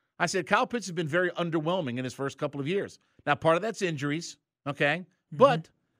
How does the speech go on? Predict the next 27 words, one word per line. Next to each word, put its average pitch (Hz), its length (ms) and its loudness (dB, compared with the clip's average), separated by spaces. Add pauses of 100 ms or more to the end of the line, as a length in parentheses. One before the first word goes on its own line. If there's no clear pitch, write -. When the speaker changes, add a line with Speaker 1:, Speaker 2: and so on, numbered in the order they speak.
(120)
Speaker 1:
I 165 80 0
said, 180 280 0
you 196 120 -2
know, 170 260 2 (340)
if 214 220 0
he's 247 180 -2
gonna 214 320 -2
impact 185 540 -2
a 190 80 2
football 151 480 0
game 101 400 -10
and 147 100 0
help 185 340 2
us 185 200 -6 (300)
really 202 460 0
to - 160 -6
win 185 280 0
football 139 500 0
games, 92 440 -12 (440)
then 151 120 2
he's 180 180 0
gotta 214 260 2
be 135 380 -4 (160)
Travis 151 400 0
Kelce, 180 480 -2 (240)
hundred 170 380 0
catches, 170 440 -4